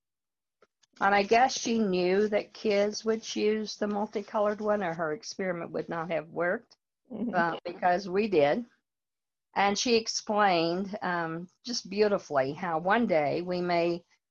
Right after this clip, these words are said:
Speaker 1: walk into our classroom and see children of different skin colors. And just like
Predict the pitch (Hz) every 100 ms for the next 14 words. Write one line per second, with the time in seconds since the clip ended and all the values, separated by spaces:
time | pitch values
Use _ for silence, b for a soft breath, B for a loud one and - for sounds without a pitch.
0 | _ - 160 165 165 214 220 220 220 -
1 | 180 143 131 - 147 127 123 139 - 160
2 | - 175 175 - 196 185 180 175 180 180
3 | 185 _ _ _ _ - 180 180 196 196
4 | - 214 208 - - - 220 247 214 156
5 | 127 139 - - 156 160 160 175 180 185
6 | - 185 180 170 - -